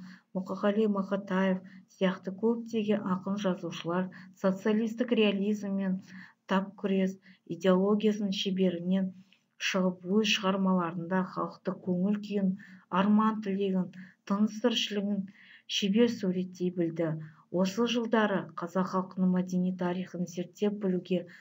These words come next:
бағытталған біршама әрекеттер жасалды.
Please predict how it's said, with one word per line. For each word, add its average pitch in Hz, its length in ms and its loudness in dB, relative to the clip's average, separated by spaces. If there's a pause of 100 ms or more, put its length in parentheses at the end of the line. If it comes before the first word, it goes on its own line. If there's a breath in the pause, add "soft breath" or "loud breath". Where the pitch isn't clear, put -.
(240 loud breath)
бағытталған 180 880 0 (260 loud breath)
біршама 196 720 2 (100)
әрекеттер 165 720 -4
жасалды. 165 640 -8